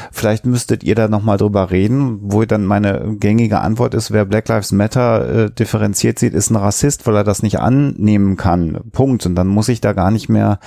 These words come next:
mit dieser Person darüber diskutieren. Ähm, äh, also insofern finde ich es gut, dass du auch, dass es auch bei dir Grenzen, äh, hat, dieses Thema. Und ich stimme dir völlig zu. Im Zweifelsfall machen wir,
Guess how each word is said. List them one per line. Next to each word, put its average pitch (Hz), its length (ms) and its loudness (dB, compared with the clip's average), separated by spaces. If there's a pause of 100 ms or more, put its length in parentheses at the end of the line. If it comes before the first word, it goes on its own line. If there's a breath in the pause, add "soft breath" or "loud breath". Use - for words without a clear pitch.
(340 loud breath)
mit 104 140 0
dieser 107 200 2
Person 104 640 0
darüber 101 320 0
diskutieren. 107 920 0 (580 loud breath)
Ähm, 110 480 4
äh, 98 320 -6
also 92 260 2
insofern 120 1040 0
finde 127 220 0
ich 120 60 -2
es 117 140 -2
gut, - 220 -2
dass 123 120 0
du 120 160 -4
auch, - 180 -2 (100)
dass - 240 -2
es - 80 -12
auch 92 200 -4
bei 101 140 0
dir 107 240 0
Grenzen, 131 840 -2
äh, 123 640 -2 (100)
hat, - 300 -4
dieses 120 260 2
Thema. 123 340 2
Und 110 300 -2
ich - 240 -8
stimme 127 280 0
dir 117 160 2
völlig 139 420 0
zu. 143 300 2
Im 117 200 0
Zweifelsfall 120 720 0
machen 110 460 2
wir, 131 440 2